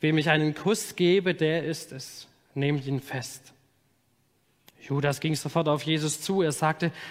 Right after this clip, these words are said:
"Sei gegrüßt, Rabbi." Und er küsste ihn. Doch Jesus sagte zu ihm, "Mein Freund, dazu bist du also gekommen?" Da traten die Männer heran, packten Jesus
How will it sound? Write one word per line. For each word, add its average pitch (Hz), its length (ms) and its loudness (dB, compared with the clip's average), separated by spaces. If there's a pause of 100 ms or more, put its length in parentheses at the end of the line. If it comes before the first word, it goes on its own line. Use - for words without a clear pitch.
"Sei 254 320 2
gegrüßt, 220 720 2
Rabbi." 185 460 4 (600)
Und 135 200 -2
er 156 100 -2
küsste - 480 -6
ihn. 139 300 -14 (1400)
Doch 123 160 -4
Jesus 135 360 0
sagte 151 260 0
zu - 160 -6
ihm, 151 120 0
"Mein 147 280 0
Freund, 165 440 -2
dazu 180 360 -2
bist 180 200 -6
du 165 40 -4
also 147 260 -2
gekommen?" 147 560 -6 (1080)
Da 113 100 -10
traten 139 460 -2
die 135 100 -4
Männer 135 280 -2
heran, 151 540 -6 (800)
packten - 480 0
Jesus 147 600 -4